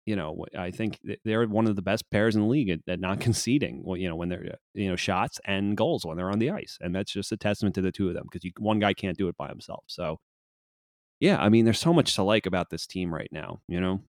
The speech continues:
And, yeah, see, maybe, like I said earlier, you might be upset that, uh, the points aren't coming for the young guys, for Chytil and,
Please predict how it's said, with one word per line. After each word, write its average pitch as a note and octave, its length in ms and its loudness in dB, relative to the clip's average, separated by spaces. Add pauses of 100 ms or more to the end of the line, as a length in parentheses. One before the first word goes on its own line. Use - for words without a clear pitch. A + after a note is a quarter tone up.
(160)
And, G2 380 0
yeah, A#2+ 180 0
see, A#2+ 260 -2
maybe, A#2 500 4 (280)
like G#2 140 0
I G#2 80 2
said G2+ 220 2
earlier, G2+ 520 2
you F#2+ 120 -2
might F#2 200 -2
be F#2 140 -2
upset F2+ 340 -4
that, F2 140 -4
uh, F2 160 -2 (340)
the F#2 160 -4
points F#2+ 320 -2
aren't F2 240 -4
coming F#2 240 -2
for - 120 -6
the E2 80 -2
young E2+ 200 -2
guys, F2 340 0
for E2 260 -4
Chytil E2 600 -2
and, C#2+ 280 -8